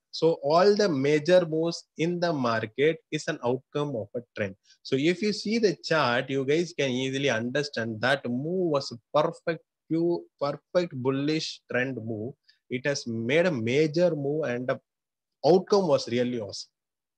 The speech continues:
Clear? So what actually we must do is like, we must also be in the direction of the trend.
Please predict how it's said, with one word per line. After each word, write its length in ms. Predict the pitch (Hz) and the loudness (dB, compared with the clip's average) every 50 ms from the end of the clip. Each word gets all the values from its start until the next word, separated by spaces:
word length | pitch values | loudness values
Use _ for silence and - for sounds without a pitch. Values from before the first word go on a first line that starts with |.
| _ _ _ _ _ _ _ _ _ _ _ _ _ _ _ _ _ _ _ _ _ _ - | _ _ _ _ _ _ _ _ _ _ _ _ _ _ _ _ _ _ _ _ _ _ 0
Clear? 260 | 180 208 233 226 - - _ _ _ _ _ _ _ _ _ _ _ - | 2 2 2 0 -2 -8 _ _ _ _ _ _ _ _ _ _ _ -8
So 480 | - - 214 208 208 208 196 180 - _ _ _ _ _ _ _ _ _ _ _ _ _ _ _ _ _ _ - | 0 4 6 8 8 6 4 2 -2 _ _ _ _ _ _ _ _ _ _ _ _ _ _ _ _ _ _ 0
what 320 | - 196 233 269 269 240 | 2 4 4 4 4 4
actually 440 | 202 208 208 214 - - 220 220 208 | 4 2 2 2 2 2 4 4 4
we 160 | 180 208 208 | 4 4 4
must 260 | 202 196 190 160 143 | 2 2 0 0 0
do 140 | 147 170 175 | 0 2 2
is 220 | 170 147 120 127 | 2 2 0 -2
like, 360 | 131 127 127 139 151 160 - - 311 143 | -2 0 2 2 0 0 -2 -8 -6 -2
we 220 | 175 208 220 226 | 2 2 2 2
must 360 | 220 214 208 208 196 - - | 2 2 0 0 -2 0 0
also 400 | 170 175 196 190 196 - 220 220 | 2 2 2 2 0 0 0 0
be 280 | 185 160 190 196 190 185 | 2 2 2 4 4 4
in 100 | 185 170 | 2 2
the 100 | 170 160 | 2 0
direction 520 | 131 120 120 127 135 147 - - 156 147 | 2 2 0 0 0 -2 -4 -6 -6 -6
of 140 | 131 110 107 | -6 -4 -4
the 100 | 110 104 - - | -4 -4 -4 -2
trend. 220 | 110 101 92 90 | -2 -2 -2 -4